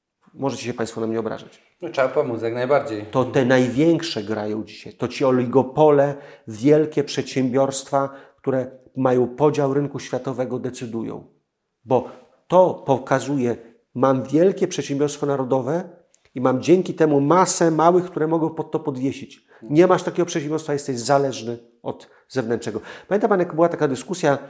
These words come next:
Speaker 1: w Polsce, żeby przejąć jakieś tam sieć sklepów?
Speaker 2: Mhm.
Speaker 1: Jednego z, jeden z wielkich brandów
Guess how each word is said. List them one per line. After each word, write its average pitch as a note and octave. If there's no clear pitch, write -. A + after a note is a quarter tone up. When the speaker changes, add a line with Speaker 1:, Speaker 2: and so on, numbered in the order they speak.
Speaker 1:
w -
Polsce, F3
żeby C3
przejąć E3
jakieś C3
tam B2+
sieć -
sklepów? -
Speaker 2:
Mhm. A2
Speaker 1:
Jednego C#3
z, -
jeden C3+
z A#2
wielkich B2
brandów A#2